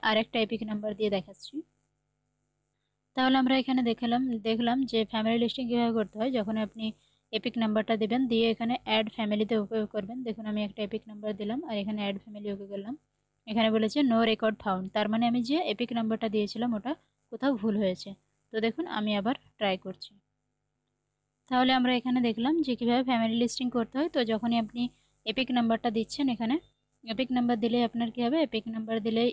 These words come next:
এখানে আপনার ডিটেলস চলে আসছে, যেমন এখানে চলে আসছে, ঠিক আছে? তো এইভাবে আমার এখনও ফ্যামিলির আরও মেম্বারদের অ্যাড করা বাকি আছে। তো এখানে দেখুন অপশান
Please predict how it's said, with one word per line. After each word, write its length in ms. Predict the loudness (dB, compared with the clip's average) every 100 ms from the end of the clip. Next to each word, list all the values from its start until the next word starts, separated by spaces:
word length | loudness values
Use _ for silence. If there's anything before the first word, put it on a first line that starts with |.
| -2
এখানে 280 | -8 -6 -4 -2 -2
আপনার 300 | -4 -2 0
ডিটেলস 280 | 2 0 0
চলে 200 | 0 2
আসছে, 200 | 2 2 -2
যেমন 220 | 0 -2
এখানে 240 | -2 -2 -2
চলে 240 | 0 2
আসছে, 280 | 2 0 -8 -8 _ _ _ _ _
ঠিক 100 | -2
আছে? 220 | -2 -4 -12 -16 _ _ _
তো 80 | 0 2 2
এইভাবে 340 | 4 4 4
আমার 180 | 4 4
এখনও 260 | 2 0 0
ফ্যামিলির 400 | 2 4 4 4
আরও 220 | 4 4 2
মেম্বারদের 560 | 0 -4 -2 0 0 0
অ্যাড 260 | 0 0 0
করা 220 | -2 0 2
বাকি 260 | 0 0 -2
আছে। 180 | 0 -6
তো 80 | -4
এখানে 260 | -2 -2 0
দেখুন 220 | 0 0
অপশান 340 | 0 -2 -4